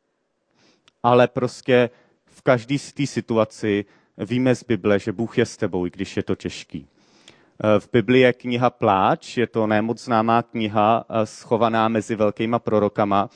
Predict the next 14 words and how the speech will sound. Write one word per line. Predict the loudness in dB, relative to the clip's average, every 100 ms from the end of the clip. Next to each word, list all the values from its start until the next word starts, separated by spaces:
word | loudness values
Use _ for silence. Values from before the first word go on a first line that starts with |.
| _ -20 -20 _ 0
a, | 2 2 0 _ -6
eh, | -2 -2 -2 _ -6
jmenuje | -2 -2
se | 0
vlastně | -4 -4 -2
Pláč | 2 2 0
Jeremiášův. | -2 0 0 0 -2 -10 -8
A | -6
celá | 2 2 2
ta | -2
kniha | -4 -4
pojednává | 0 0 0 0 0 0
o | -2
situaci, | -14 -6 -2 -2 -2 -4 -4